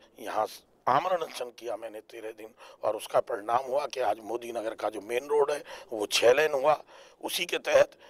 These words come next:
निवाड़ी रोड, हापुड़ रोड, जो आज आप सड़क देखते हैं, वो भी उसी संघर्ष के बाद हुई। हमारा संघर्ष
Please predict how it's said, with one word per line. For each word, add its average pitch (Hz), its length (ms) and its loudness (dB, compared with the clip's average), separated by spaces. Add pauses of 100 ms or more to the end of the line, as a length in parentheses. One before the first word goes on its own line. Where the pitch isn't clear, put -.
(120)
निवाड़ी 123 400 2
रोड, 143 280 4 (240)
हापुड़ 120 380 2
रोड, 151 280 -2 (220)
जो 120 120 -2
आज 127 220 6
आप 127 180 4
सड़क 131 360 -2
देखते 110 320 -4
हैं, 98 220 -10 (240)
वो 123 200 2
भी 185 140 -8
उसी 139 240 -6
संघर्ष 104 400 -6
के - 140 -12
बाद 98 260 -4
हुई। 104 180 -16 (260)
हमारा 160 300 4
संघर्ष - 500 -4